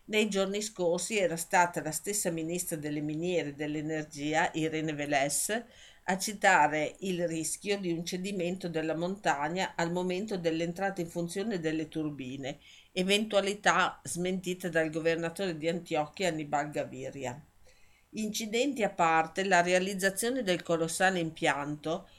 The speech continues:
ha provocato pesanti conseguenze ambientali sui territori circostanti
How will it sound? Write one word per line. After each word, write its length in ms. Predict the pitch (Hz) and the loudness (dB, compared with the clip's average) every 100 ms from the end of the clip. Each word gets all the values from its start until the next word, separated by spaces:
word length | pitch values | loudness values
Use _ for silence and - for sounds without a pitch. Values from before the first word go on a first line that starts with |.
| - - | -20 -2
ha 120 | 185 | 0
provocato 840 | 196 208 196 190 - 156 165 170 185 | 0 0 -2 -2 0 2 2 0 -2
pesanti 540 | 185 190 208 233 196 | -2 0 0 -2 -4
conseguenze 720 | 180 170 180 170 185 233 196 | -2 0 0 -2 -2 -2 0
ambientali 680 | 170 160 170 180 160 160 190 | 0 0 -2 0 2 4 2
sui 240 | 196 170 | -2 -4
territori 560 | 165 165 165 170 185 185 | 0 -2 -2 -2 -2 -2
circostanti 1000 | 180 160 165 156 - 117 131 143 151 | -4 -6 -6 -6 -4 -4 -4 -8 -6